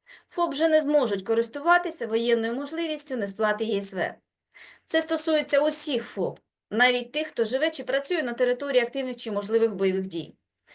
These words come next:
Є лише невелике коло фоп, які звільнені від Є С В через те, що знаходяться в окупації чи з інших причин, аніж війна. Про це ми детально будемо поговорити далі. Єдине, що може потішити в цій історії,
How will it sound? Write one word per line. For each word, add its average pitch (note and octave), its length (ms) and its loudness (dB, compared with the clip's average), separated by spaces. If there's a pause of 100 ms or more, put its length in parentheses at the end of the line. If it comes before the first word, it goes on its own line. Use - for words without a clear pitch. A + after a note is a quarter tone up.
(280)
Є C4 180 4
лише C#4 200 0
невелике C4 440 2
коло G3 340 0
фоп, E4+ 340 -2 (220)
які C4 300 4
звільнені A#3 540 -2
від F#3+ 160 -4
Є G3 180 2
С F#3+ 140 -6
В E3+ 220 -4
через G#3+ 380 2
те, A#3 240 0
що A3+ 140 -6
знаходяться A#3 580 -2
в B3 40 -2
окупації B3+ 840 0
чи A#3 180 -2
з F#3+ 100 2
інших G#3+ 340 0
причин, D4+ 520 -2
аніж G3+ 380 0
війна. F#3+ 380 -2 (580)
Про E4 140 2
це F#4+ 160 0
ми F4 100 4
детально B3 400 4
будемо G#3 360 0
поговорити G3 720 -2
далі. E3+ 380 0 (1120)
Єдине, B3+ 460 2
що - 160 0
може A3 240 0
потішити F#3 580 -4
в F#3 60 -8
цій F#3 180 -4
історії, F3 540 -4